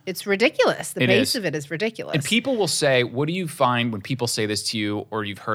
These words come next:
Speaker 2: this where it's like, it's, "I don't have time" is the biggest thing I hear. Like, "It's not, it's not feasible for me,"
Speaker 1: Mm-hmm.
Speaker 2: or, like,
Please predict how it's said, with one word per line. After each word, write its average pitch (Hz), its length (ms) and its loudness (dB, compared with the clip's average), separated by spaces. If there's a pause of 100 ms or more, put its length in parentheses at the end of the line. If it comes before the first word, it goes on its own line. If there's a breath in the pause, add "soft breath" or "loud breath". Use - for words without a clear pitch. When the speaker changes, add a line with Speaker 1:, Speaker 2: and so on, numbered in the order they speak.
(100)
Speaker 2:
this 101 280 -2 (240)
where 113 300 0
it's - 180 -4
like, 104 220 -2 (460 soft breath)
it's, - 240 -4 (120)
"I 135 100 6
don't 160 140 6
have 131 160 0
time" 135 540 2
is 101 80 -2
the 113 80 -8
biggest 101 280 -4
thing 104 140 -4
I 95 120 -2
hear. 98 260 -6
Like, 95 260 -2 (500 soft breath)
"It's 135 160 -4
not, 147 280 4 (100)
it's 139 160 -4
not 135 220 0
feasible 127 420 0
for 107 180 -6
me," 90 280 -2
Speaker 1:
Mm-hmm. - 120 -2
Speaker 2:
or, 113 200 0
like, 110 320 -2